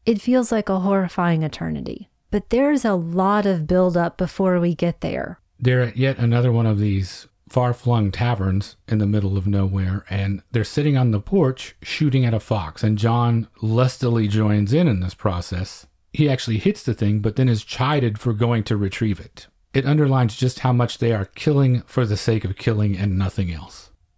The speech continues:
Speaker 2: The hunt continues after dark with spotlights,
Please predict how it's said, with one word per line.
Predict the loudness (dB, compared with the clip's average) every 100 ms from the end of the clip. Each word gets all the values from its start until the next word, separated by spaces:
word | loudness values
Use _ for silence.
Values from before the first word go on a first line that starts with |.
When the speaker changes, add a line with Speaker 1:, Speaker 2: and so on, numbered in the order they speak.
| _
Speaker 2:
The | 0 2
hunt | 2 0
continues | 0 0 2 4 4 2
after | -2 -2 -4
dark | 0 0 0 -4
with | -8
spotlights, | -8 -4 -4 -2 -4 -4 -4 -12